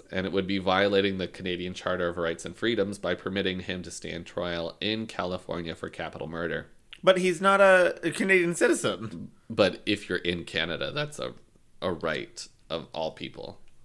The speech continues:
Speaker 2: Oh. Even if you're being extradited to the U S.
Speaker 1: If you're in Canada.
Speaker 2: But Canada, does it have any sort of extradition laws?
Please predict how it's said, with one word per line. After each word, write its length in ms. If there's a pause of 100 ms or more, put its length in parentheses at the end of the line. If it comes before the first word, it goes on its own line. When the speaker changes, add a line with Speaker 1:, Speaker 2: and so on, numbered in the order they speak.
(180)
Speaker 2:
Oh. 280 (720)
Even 520 (600)
if 280
you're 120
being 280
extradited 500
to 120
the 100
U 180
S. 320 (640)
Speaker 1:
If 140
you're 100
in 300
Canada. 580 (960)
Speaker 2:
But 160
Canada, 480 (100)
does 200
it 80
have 240
any 260
sort 160
of 60
extradition 500
laws? 480